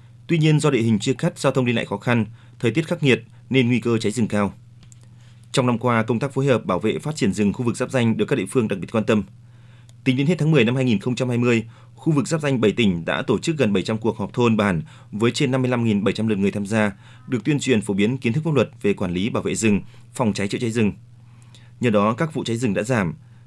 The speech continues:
Thời gian qua, chỉ xảy ra hai vụ cháy rừng trồng tại huyện Phong Thổ và Tam Đường, tỉnh Lai Châu. Năm hai nghìn không trăm hai mươi,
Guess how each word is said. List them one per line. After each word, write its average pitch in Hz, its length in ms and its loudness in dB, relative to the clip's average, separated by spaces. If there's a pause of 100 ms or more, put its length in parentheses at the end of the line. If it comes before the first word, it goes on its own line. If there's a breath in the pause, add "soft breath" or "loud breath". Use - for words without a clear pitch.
Thời 131 120 0
gian 135 160 -2
qua, 127 260 0
chỉ 117 120 -6
xảy 104 140 0
ra 113 160 0
hai 117 160 -2
vụ 104 120 -4
cháy 104 120 -4
rừng 110 300 4
trồng 98 300 0
tại - 140 -6
huyện 110 180 -2
Phong 113 140 -6
Thổ 98 260 0 (160)
và 95 160 -2
Tam 107 240 -4
Đường, 101 200 2
tỉnh 87 120 -6
Lai 98 100 -2
Châu. 110 240 0 (840 loud breath)
Năm 143 120 0
hai 147 100 2
nghìn 131 120 2
không 135 180 0
trăm 127 120 -2
hai 127 80 0
mươi, 127 280 4